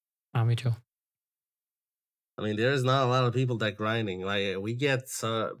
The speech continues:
Speaker 2: people with a random grouping.
Speaker 1: Yeah, yeah. I mean, the groups are, like, hundred people each. So,
Speaker 2: Yeah,
Speaker 1: people who say,
Speaker 2: but
Speaker 1: "I am one, number one in S," you're number one in your S, but not in,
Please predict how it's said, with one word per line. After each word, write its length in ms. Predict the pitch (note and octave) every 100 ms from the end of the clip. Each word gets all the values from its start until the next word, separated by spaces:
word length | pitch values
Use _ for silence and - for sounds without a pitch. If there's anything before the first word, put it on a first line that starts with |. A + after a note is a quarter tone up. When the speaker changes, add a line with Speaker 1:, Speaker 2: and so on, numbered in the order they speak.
| _
Speaker 2:
people 320 | - A2+ A2+
with 120 | G2+ G2
a 40 |
random 400 | E2+ F2+ G2+ G2
grouping. 460 | F#2 F2+ G2+ G2+ B2 _ _ _ _ _ _ -
Speaker 1:
Yeah, 400 | C#3+ C3+ C3 C3
yeah. 60 | D#3
I 60 |
mean, 100 | E3+
the 80 | F#3+
groups 300 | F3 F3+ F#3
are, 140 | E3 C#3+
like, 160 | C#3
hundred 280 | B2 D#3+ D#3
people 480 | D3 D3 D#3 D#3 - _ _
each. 400 | D#3 D#3+ - - _ _ _ _ _ _ _ _ _ _ _
So, 400 | - C3+ C3 C3+ A#2+ - _ _ _ _ _ G#2
Speaker 2:
Yeah, 140 | D3 -
Speaker 1:
people 240 | G#3+ G#3
who 100 | F#3
say, 220 | F#3 G3 F#3
Speaker 2:
but 80 |
Speaker 1:
"I 100 | E3 E3
am 140 | F3
one, 200 | D3 D#3+
number 240 | D#3+ D#3 D3+
one 200 | C#3 C#3+
in 100 | C#3
S," 480 | C#3+ E3+ - - - _ _ _ _
you're 160 | C3 C#3+
number 220 | C#3+ C#3+
one 160 | C3+ C3
in 80 | A#2+
your 260 | A#2+ B2
S, 400 | A2+ A2 A2 - - -
but 100 | B2+
not 160 | A#2+ A#2
in, 260 | A2+ A#2